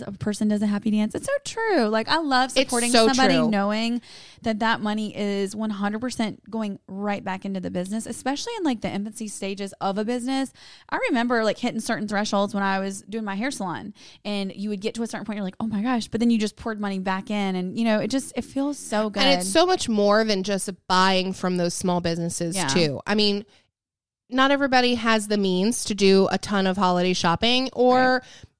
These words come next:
Speaker 2: not everybody just does. There are people that are gift givers and people that aren't. I know families
Speaker 1: Right.
Speaker 2: that just don't do gifts. That's just not what they do.
Speaker 1: Right.
Speaker 2: There are other ways to support businesses, like sharing them and talking about them.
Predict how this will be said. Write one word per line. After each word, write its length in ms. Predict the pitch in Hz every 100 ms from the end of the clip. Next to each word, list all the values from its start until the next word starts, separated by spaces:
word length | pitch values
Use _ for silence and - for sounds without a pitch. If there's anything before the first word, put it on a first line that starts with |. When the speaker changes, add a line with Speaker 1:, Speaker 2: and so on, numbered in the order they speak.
| _ 196 -
Speaker 2:
not 240 | 208 202
everybody 380 | 202 208 233 247
just 280 | 262 247 196
does. 240 | 220 262 -
There 240 | 226 254
are 240 | - 247 233
people 380 | - 285 294
that 240 | 262 240 226 -
are 120 | 220
gift 260 | 208 226 -
givers 340 | 247 240 233
and 120 | 226
people 220 | 220 220 220
that 120 | 208
aren't. 320 | 202 208 165 175
I 60 |
know 340 | 196 208 214 208
families 540 | - 196 190 185 180
Speaker 1:
Right. 40 |
Speaker 2:
that 300 | 202 190 -
just 240 | - 202 -
don't 240 | 208 214
do 120 | 220
gifts. 300 | 339 262 165
That's 160 | - 196
just 180 | - -
not 120 | 190
what 100 | 190
they 140 | 202
do. 360 | 202 285 185 135 -
Speaker 1:
Right. 320 | 185 170 175 - _ _ _ _
Speaker 2:
There 220 | 208 233 226
are 200 | 214 -
other 240 | 220 233
ways 320 | 233 208 208 -
to 80 | 214
support 420 | 202 196 196 180
businesses, 720 | 180 175 202 220 220 220 220 -
like 300 | 196 180 -
sharing 480 | - - 190 185 190
them 260 | 185 185 -
and 100 | 196
talking 380 | 202 180 190 185
about 300 | 180 180 -
them. 340 | 180 180 180